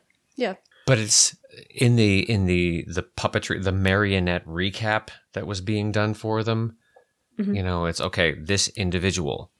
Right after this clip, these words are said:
Speaker 2: this individual, this individual, the Flux. It start, it grabs a real broad brush for the last one. That, yes, deaths on a massive cosmic scale. I
Speaker 3: Mm-hmm.
Speaker 2: wonder to a certain degree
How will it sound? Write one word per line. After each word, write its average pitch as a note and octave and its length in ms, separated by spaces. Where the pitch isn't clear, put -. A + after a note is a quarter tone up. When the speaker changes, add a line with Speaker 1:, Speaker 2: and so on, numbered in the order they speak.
Speaker 2:
this E2+ 240
individual, F2 760
this E2+ 200
individual, E2 840
the D#2 240
Flux. - 580
It F#2+ 140
start, - 280
it G2 200
grabs F#2+ 320
a E2 220
real G2+ 440
broad E2+ 380
brush D#2+ 280
for - 140
the D#2 100
last D2 380
one. G1+ 260
That, D#2+ 180
yes, E2 320
deaths - 540
on E2 360
a E2 560
massive D#2+ 1080
cosmic E2+ 500
scale. B1 500
I C3 200
Speaker 3:
Mm-hmm. G3 140
Speaker 2:
wonder D#3 360
to - 160
a - 20
certain G#2+ 300
degree F2+ 560